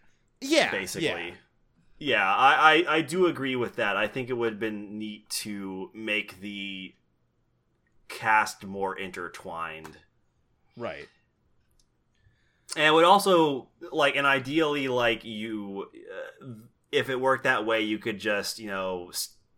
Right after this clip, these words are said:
Speaker 2: like, story reasons be damned, like, just keep the same library of command decks stuff, so you wouldn't have to
Speaker 1: Yeah.
Speaker 2: constantly be, like, grinding this, the same things over and over whenever you start a new story.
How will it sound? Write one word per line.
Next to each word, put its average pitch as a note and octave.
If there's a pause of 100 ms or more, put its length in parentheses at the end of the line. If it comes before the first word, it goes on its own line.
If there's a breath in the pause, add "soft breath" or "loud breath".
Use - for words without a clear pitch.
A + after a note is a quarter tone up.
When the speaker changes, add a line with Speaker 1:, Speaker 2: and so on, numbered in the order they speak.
(500)
Speaker 2:
like, G#2
story A2
reasons G2
be F#2
damned, F#2+ (360 loud breath)
like, A2
just A2+
keep A2+
the G#2+
same G2
library F2
of E2
command E2+
decks -
stuff, G2+
so -
you F2+
wouldn't F#2
have F2+
to A2+
Speaker 1:
Yeah. A#2+
Speaker 2:
constantly F#2+
be, F2+
like, E2+ (400 soft breath)
grinding F2+
this, - (200)
the G2
same F2
things F2+
over F2
and F2
over F2+
whenever F2
you F2
start F2
a -
new E2+
story. G#2